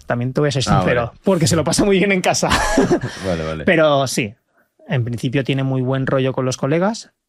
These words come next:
Speaker 1: y lo que te digo, no siempre, hay veces que dice, "No quiero ir al cole", pero vivimos muy bien en la, en, en casa, ¿sabes? O sea, nos pasamos mucho tiempo con él, disfrutamos mucho,
Speaker 2: Qué guay.
Speaker 1: viajamos mucho. Entonces hay veces como, "Hostia, vamos a hacer el fin de más largo, vamos a hacer pellas,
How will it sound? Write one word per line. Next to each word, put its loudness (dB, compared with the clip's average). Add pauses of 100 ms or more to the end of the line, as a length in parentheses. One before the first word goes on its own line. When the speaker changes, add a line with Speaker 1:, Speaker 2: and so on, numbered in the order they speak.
(100)
Speaker 1:
y 4
lo 2
que 0
te -4
digo, 0
no -6
siempre, -4
hay -2
veces -6
que -4
dice, -8
"No -10
quiero -4
ir 0
al 0
cole", 0 (300)
pero 0 (380)
vivimos 0
muy -4
bien -6
en -6
la, -6
en, -10
en -8
casa, -10
¿sabes? -12
O -20
sea, -12
nos -8
pasamos -8
mucho 0
tiempo -4
con -2
él, -2
disfrutamos -8
mucho, -2
Speaker 2:
Qué 0
guay. -4
Speaker 1:
viajamos -4
mucho. -2 (240)
Entonces 0
hay 2
veces -2
como, -4
"Hostia, -2
vamos -4
a 0
hacer -2
el -4
fin -8
de -6
más 0
largo, 2
vamos 2
a 2
hacer -2
pellas, 0